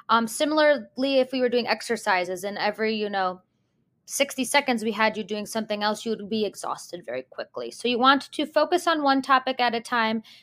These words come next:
be organized in what you're doing. If you're watching videos, I definitely encourage you to watch a video in full. You might wanna put it on one point five speed, but don't watch five minutes and exit out and say, "I'm done with that,"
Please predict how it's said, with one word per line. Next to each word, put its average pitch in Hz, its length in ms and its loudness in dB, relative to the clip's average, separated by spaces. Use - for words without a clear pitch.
be 247 160 -6
organized 226 800 2
in 214 180 -4
what 202 240 -2
you're 220 100 -4
doing. 208 460 -4
If 285 200 2
you're 339 160 4
watching 294 420 4
videos, 233 540 2
I 226 120 0
definitely 269 520 0
encourage 254 380 0
you 262 80 -2
to 269 160 -6
watch 220 400 0
a 240 80 -2
video 226 380 0
in 220 180 -4
full. 196 580 -2
You 208 140 -10
might 208 200 -4
wanna 233 220 -2
put 233 220 -12
it 220 40 -6
on 240 200 -4
one 214 240 -4
point 269 240 -6
five 311 360 4
speed, 202 440 -6
but 254 140 -2
don't 285 160 2
watch 302 240 4
five 277 320 4
minutes 262 320 0
and 233 80 -4
exit 214 260 -6
out 220 160 2
and 214 160 -4
say, 208 380 -2
"I'm 202 160 -8
done 196 200 -8
with 165 180 -16
that," 87 180 -12